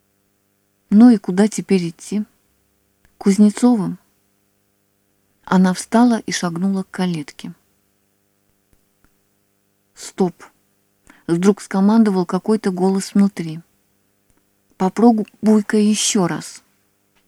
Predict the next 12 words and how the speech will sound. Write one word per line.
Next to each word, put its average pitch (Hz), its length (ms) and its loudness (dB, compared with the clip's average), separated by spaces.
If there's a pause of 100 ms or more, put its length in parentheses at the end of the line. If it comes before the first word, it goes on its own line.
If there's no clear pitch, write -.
(800)
«Но 185 180 -2
у 196 40 2
меня 214 320 6
же 214 160 2
нет...» 214 460 2 (1500)
Оксана 202 540 0
осеклась. 180 680 -8 (1040)
Перед 202 240 2
мысленным 196 560 4
взором 214 400 2
возникла 202 480 -2
картинка. 180 760 -8